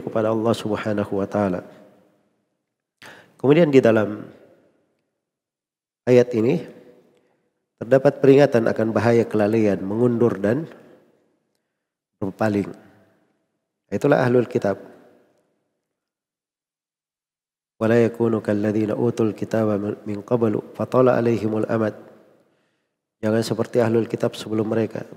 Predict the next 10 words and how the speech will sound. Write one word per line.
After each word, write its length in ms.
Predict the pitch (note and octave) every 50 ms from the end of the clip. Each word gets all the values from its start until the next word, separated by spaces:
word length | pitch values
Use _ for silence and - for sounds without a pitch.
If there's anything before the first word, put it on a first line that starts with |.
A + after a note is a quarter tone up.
| - _ _
panjang 400 | - A2+ A#2 A#2+ A2+ A#2+ A#2 A#2
jaraknya. 480 | G#2 A2 A2 G#2+ G#2 - - - G2 G2
Ini 160 | G2+ A#2+ B2+
karena 240 | - B2+ - C#3 B2+
kelalaian, 640 | - - B2+ B2+ B2+ C3 C#3 B2 A2+ A2+ - - - - - - - _ _ _ _ _ _ _ _ _ _ _ _ _ _ _ _ _ _ _ _ _ _ _ _ - C3+
mundur, 400 | C3+ C3+ B2 A#2+ A2 G#2 - - - - - - _ _ _ _ _ _ _ _ _ _
bahkan 320 | - - - - - G#2 G2+
berpaling. 560 | F#2+ G2 A2 - - A#2+ A#2+ A2+ A2 G2 - - - - _ _ _ _ _ _ _ _ _ _ _ _ _ _ _ _ _ _ _ _ _ _ _ _ _ _ _ _ _ _ _ _ _ _ _ _ _ _ _ _ _ _ _ _ _ _ _ _ _ _ -
Faqasat 400 | C#3+ - F3 D#3+ - D3 C3+ -
qulubuhum, 560 | - A#2+ A#2+ A2 A2+ G#2 G2 F#2 E2+ F#2+ -